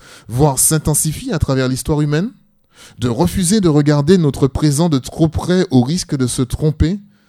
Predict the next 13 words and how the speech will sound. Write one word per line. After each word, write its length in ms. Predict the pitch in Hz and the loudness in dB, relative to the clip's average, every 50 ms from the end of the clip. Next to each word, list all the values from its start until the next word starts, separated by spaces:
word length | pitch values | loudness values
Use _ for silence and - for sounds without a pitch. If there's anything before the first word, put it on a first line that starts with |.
| _ _ _ - | _ _ _ -2
mais 240 | 131 139 135 123 - _ - - | 0 0 0 0 -4 _ -20 -14
surtout 380 | - - - 139 127 - 196 165 | -10 -4 -4 -2 -2 0 0 0
d'être 280 | 139 123 - - 120 | 0 -2 -2 -4 -8
vigilants 720 | 107 104 95 95 101 131 156 143 127 120 120 113 104 87 87 | -8 -8 -10 -10 -8 -4 -4 -4 -2 -2 -4 -4 -4 -6 -6
et 120 | 98 110 | -6 -6
proactifs 680 | - - - 196 196 165 135 - - - 120 104 - | -6 -4 -2 0 0 0 0 -4 -8 -10 -10 -10 -10
pour 180 | - - 135 127 | -10 -8 -6 -4
vivre 300 | 131 190 196 170 139 139 | -2 -2 -2 0 0 0
une 140 | 123 120 113 | 0 0 -2
vie 180 | 113 147 185 | -4 -4 -2
de 100 | 156 135 | -2 -2
chrétien 440 | 123 - - 131 117 - 143 139 - _ _ _ - | -4 -4 -6 -8 -8 -6 -8 -8 -8 _ _ _ 0
authentique, 1000 | - 185 190 196 196 - - 143 120 110 - - - - 226 226 202 - - - | 4 4 4 4 2 -2 -4 -4 -4 -4 -6 -10 -6 -4 -4 -4 -4 -6 -4 -4